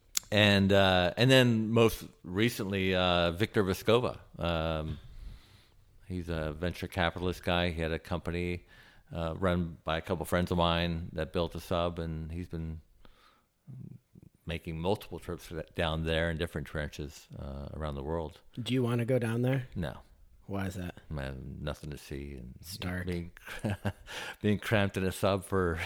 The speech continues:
Speaker 1: <laughs> you know, a few hours just to get down there, no.
Speaker 2: Really?
Speaker 1: Uh, yeah, I'm, yeah, it's
Speaker 2: You
Speaker 1: not
Speaker 2: wouldn't, what if you had the chance?
Speaker 1: Yeah,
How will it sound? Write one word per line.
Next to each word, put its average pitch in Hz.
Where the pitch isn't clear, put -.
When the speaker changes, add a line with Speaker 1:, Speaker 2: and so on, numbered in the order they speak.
Speaker 1:
<laughs> 95
you 82
know, 82
a 80
few 92
hours 82
just -
to 87
get 82
down 80
there, 78
no. 71
Speaker 2:
Really? 170
Speaker 1:
Uh, 131
yeah, 95
I'm, 98
yeah, 82
it's -
Speaker 2:
You 170
Speaker 1:
not 180
Speaker 2:
wouldn't, 190
what 165
if -
you 165
had 156
the 147
chance? 127
Speaker 1:
Yeah, 98